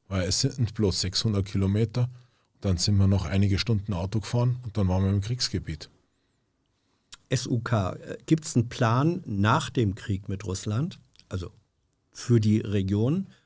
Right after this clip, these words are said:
Speaker 2: möglich, also sowohl für die Ukraine als auch für das Verhältnis zu Russland?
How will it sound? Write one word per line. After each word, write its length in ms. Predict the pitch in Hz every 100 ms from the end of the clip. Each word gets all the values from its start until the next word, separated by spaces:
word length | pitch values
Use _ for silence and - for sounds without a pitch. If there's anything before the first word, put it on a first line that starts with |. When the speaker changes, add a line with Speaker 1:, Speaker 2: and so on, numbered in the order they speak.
| _
Speaker 2:
möglich, 360 | 113 110 127 -
also 180 | 110 98
sowohl 320 | 95 98 107
für 220 | 107 131
die 100 | 127
Ukraine 560 | 117 110 113 113 135 -
als 220 | 113 113
auch 160 | 127 110
für 180 | -
das 200 | 104 98
Verhältnis 420 | - 98 101 95 -
zu 120 | 101
Russland? 440 | 98 139 139 -